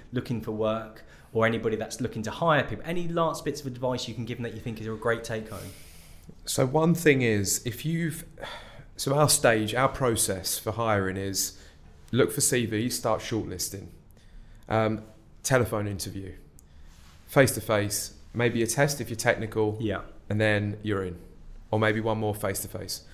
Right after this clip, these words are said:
Speaker 2: But we interview individually, so we
Speaker 1: Okay.
Speaker 2: get a lot done in that one face-to-face.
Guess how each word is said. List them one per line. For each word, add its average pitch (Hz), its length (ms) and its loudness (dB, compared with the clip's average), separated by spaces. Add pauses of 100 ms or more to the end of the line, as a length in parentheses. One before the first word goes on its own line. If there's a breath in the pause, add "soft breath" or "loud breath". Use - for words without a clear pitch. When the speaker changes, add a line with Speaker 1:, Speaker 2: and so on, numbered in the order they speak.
(140 loud breath)
Speaker 2:
But 117 60 -4
we 117 140 4
interview 110 340 0
individually, 92 680 -2
so 110 200 0
we 104 80 4
Speaker 1:
Okay. 104 120 0
Speaker 2:
get 95 60 8
a 101 80 2
lot 104 140 -2
done 101 180 -4
in 98 60 -6
that 98 160 -6
one 101 240 -4 (340 loud breath)
face-to-face. 107 580 2